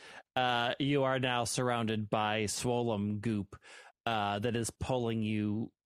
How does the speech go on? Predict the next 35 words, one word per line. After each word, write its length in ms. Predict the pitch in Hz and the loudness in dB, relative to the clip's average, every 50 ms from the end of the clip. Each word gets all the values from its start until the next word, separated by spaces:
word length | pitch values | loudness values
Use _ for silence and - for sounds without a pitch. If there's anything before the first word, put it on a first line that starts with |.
| _ - | _ -4
in. 340 | 143 131 123 107 98 101 104 | -2 -2 0 0 -2 -2 -4
So 160 | - - - 127 | -4 -2 -2 -2
you 120 | 123 127 | -2 0
get 180 | 120 135 143 - | -2 -2 -2 -2
actually 580 | 123 117 113 - - 127 117 104 101 101 95 - _ _ _ _ _ _ _ _ _ _ _ _ _ _ _ _ _ _ _ _ _ _ _ _ _ _ - | -4 -4 -4 -6 -6 -6 -4 -4 -6 -8 -10 -14 _ _ _ _ _ _ _ _ _ _ _ _ _ _ _ _ _ _ _ _ _ _ _ _ _ _ -12
sucked 380 | - - - - 147 - - | -10 -8 -4 -4 -6 -6 -8
in 260 | - 123 127 117 110 101 | -10 -8 -8 -6 -8 -8
further. 640 | - - - 113 107 104 104 107 127 135 151 147 - - - - - _ | -10 -10 -10 -8 -6 -6 -4 -4 -4 -6 -6 -8 -10 -14 -20 -20 -12 _
Uh, 260 | - 120 110 110 101 101 | -4 -2 -2 -2 -4 -4
so 140 | - 139 | -4 -4
people 160 | 113 127 117 - | -2 -2 -2 -2
can 100 | 127 123 | -2 -2
only 140 | 120 123 117 | 0 0 0
really 220 | 110 113 117 - | 0 0 0 0
only, 240 | - 120 113 113 117 | 0 0 -2 0 0
like, 200 | 110 113 110 - | -2 -2 -2 -2
you 100 | 127 120 | -2 -2
have 140 | 131 127 117 | -2 -2 -2
your 80 | 117 - | -2 -4
spear 480 | - - - - 156 139 135 131 - - | -4 -4 -4 -2 -2 0 0 -2 -2 -4
out 220 | 117 113 107 - - | -4 -4 -4 -6 -6
and 100 | 110 113 | -6 -6
your 80 | 113 107 | -6 -6
head 200 | 101 117 120 113 | -6 -6 -4 -4
is 140 | 110 107 104 | -4 -4 -4
out, 180 | 110 104 98 - | -4 -4 -4 -8
but, 140 | - 101 95 | -10 -8 -6
like, 180 | 107 107 104 - | -6 -6 -4 -4
the 100 | 113 107 | -4 -4
rest 380 | 104 107 107 101 - - - | -2 -2 -2 -2 -4 -6 -8
of 120 | 107 95 95 | -8 -6 -4
your 320 | 95 95 92 101 117 - _ _ - - _ _ | -4 -4 -4 -4 -6 -8 _ _ -20 -20 _ _
body 380 | - 110 98 92 92 92 87 90 | -2 0 0 0 -2 -4 -6 -6
is 160 | 95 92 - - | -6 -8 -8 -6
in, 400 | - 113 104 87 90 95 92 90 | -6 -4 -4 -4 -4 -6 -6 -8